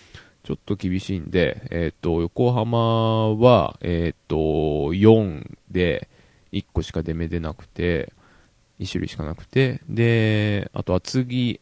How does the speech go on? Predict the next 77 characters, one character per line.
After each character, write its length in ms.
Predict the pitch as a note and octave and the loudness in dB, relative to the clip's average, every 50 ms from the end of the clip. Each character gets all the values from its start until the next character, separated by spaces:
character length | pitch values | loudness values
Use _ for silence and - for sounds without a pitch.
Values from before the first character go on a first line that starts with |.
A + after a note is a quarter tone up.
| _ | _
厚 280 | - A#2 A#2 - - G3+ | -8 -8 -8 -6 -4 -2
木 100 | A#3 A#3+ | 0 0
は 80 | A#3 A3 | 2 2
で 80 | A3 | 4
も 100 | F#3+ C3+ | 4 4
二 140 | G#2 G#2+ A#2+ | 2 2 0
個 160 | - - G2+ | 0 -2 -2
に 80 | D#2+ C#2+ | -2 -4
し 140 | - - D#2+ | -8 -12 -12
ま 100 | - - | -12 -12
し 120 | - - | -14 -14
た 120 | - - | -12 -10
ね。 140 | - F2 F2 | -8 -8 -8
ち 80 | - - | -8 -8
ょ 20 | |
っ 0 | |
と、 220 | - - B1+ - - - - - - - - | -8 -8 -8 -8 -10 -16 -20 -20 -20 -20 -12
厚 240 | - G#2 - - D#3+ | -10 -10 -8 -6 -4
木 120 | E3+ E3 E3 | -2 0 2
は 100 | D#3+ D#3 | 2 2
二 180 | D3 E3 E3+ | 4 2 2
十 240 | C#3 C3+ A#2+ F#2+ F2 | 4 4 4 4 4
三 600 | - - - F#2 F2+ F2+ F#2 F#2 F2+ F2+ F2 D#2+ - | 2 -2 -2 0 0 0 0 -2 -2 -4 -6 -8 -4
と 120 | - A#2+ A2 | -2 0 0
二 180 | G2+ G2+ G#2 | 2 0 0
十 160 | G2 G2 F2+ | -2 -2 -2
四 240 | D#2+ F2+ F#2 F2+ F2 | -2 -2 -2 -2 -4
が 100 | E2+ - | -6 -8
出 120 | E2+ F2+ F2 | -6 -8 -8
て、 400 | - - C#2 B1 A#1+ - - _ _ _ _ _ _ _ _ - - _ _ - | -6 -6 -6 -6 -6 -8 -10 _ _ _ _ _ _ _ _ -20 -20 _ _ -8
え 160 | F2 E2 E2 E2 | -6 -4 -4 -4
ー、 20 | |
一 160 | F2 F2 - | -4 -2 -4
応 40 | D3+ | -2
サ 140 | - D#3+ C#3 | 0 0 -2
イ 60 | C#3 | 0
コ 120 | - D#3 | 0 0
ロ 60 | B2 F#2+ | 0 0
四 120 | F2+ F#2 | 0 -2
つ 200 | - - - A2 | -2 -4 -4 -2
振 120 | G#2+ G2 | 0 0
ろ 80 | G2 G2 | 0 -2
う 20 | |
と 80 | - - | -2 -4
思 120 | F#2+ F2+ | -6 -6
う 20 | - | -6
ん 20 | |
で 60 | - | -8
す 80 | - - | -12 -10
け 40 | - | -6
ど、 240 | - D#2 C2 - - - - - _ _ - - _ - | -6 -6 -6 -6 -10 -16 -20 -20 _ _ -20 -16 _ -8
二 80 | A#2+ | -6
十 120 | A2+ A2+ G#2+ | -4 -4 -2
三 180 | - G2 G2 | -2 -2 -2
と 80 | F#2+ G#2 | -2 0
二 160 | G#2+ G#2+ G#2+ | 0 0 0
十 100 | G2 G#2+ | 2 2
四 160 | A2 G#2 G#2 | 2 2 2
が 80 | G#2+ G2+ | 4 2
出 100 | G#2+ A2+ | 2 2
て 120 | - C3+ | 2 2
も 240 | C#3 D3 C#3 C3+ - | 0 2 2 0 0
厚 220 | - - - F2+ D#2+ | -2 -4 -8 -10 -10
木。 280 | - - - - - _ _ _ _ _ _ _ - | -10 -10 -12 -12 -14 _ _ _ _ _ _ _ -4
で、 340 | C#3+ E3 E3 A#2 - - - _ - | 0 2 2 2 0 -4 -10 _ -8
え 120 | - F2 | -6 -6
ー 20 | |
っ 40 | E2+ | -6
と、 180 | - - F#2 F#2+ | -4 -2 -2 -2
横 200 | G2+ - - D#3 | 0 2 2 2
浜 120 | D3 C#3+ | 2 2
の 80 | C#3 C3+ | 0 0
隣 320 | - B2+ A#2+ A#2+ A#2+ A#2 | 0 2 2 2 2 2
が 120 | A#2 A2+ G2+ | 2 0 0
平 380 | - - - G#2 B2 C#3 D3 C#3+ | 0 0 2 4 4 6 4 4
沼 300 | D3 C#3+ C#3 C#3 C3 - | 4 2 4 4 2 2
橋 100 | - | 0